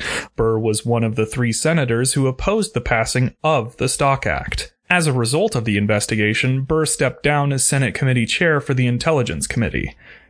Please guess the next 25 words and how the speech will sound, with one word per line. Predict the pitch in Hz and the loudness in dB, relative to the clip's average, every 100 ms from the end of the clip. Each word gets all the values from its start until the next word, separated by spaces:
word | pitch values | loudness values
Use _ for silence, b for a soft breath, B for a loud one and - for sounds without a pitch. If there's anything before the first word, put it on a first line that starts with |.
| B B - | B B -4
To | - 127 | 0 0
get | 120 170 | 0 0
this | 147 - | 0 0
warrant, | 131 123 131 - | 0 2 0 -2
federal | 185 190 170 165 | -2 0 0 0
agents | 160 143 135 127 | -2 0 2 2
and | 127 | 0
prosecutors | 123 165 156 123 123 123 123 | 0 0 -2 -2 0 0 2
must | 143 170 - - | 2 2 0 -2
have | 117 | -2
persuaded | 127 - 117 113 117 | -2 -2 0 0 0
a | 110 | 0
judge | 117 110 113 | 0 0 0
that | 127 - | -2 0
they | 120 | 0
had | 110 120 120 120 | 2 0 0 -2
probable | - 113 113 117 120 | -2 0 0 0 -2
cause | - 113 110 123 | 0 0 0 0
to | - 143 | 0 0
believe | 135 131 135 131 | 2 0 2 0
a | |
crime | 131 - 151 127 127 | -2 0 0 2 2
was | 135 | 0
committed | - 143 131 127 | 2 2 2 0
here, | - 123 82 - | 0 0 0 -4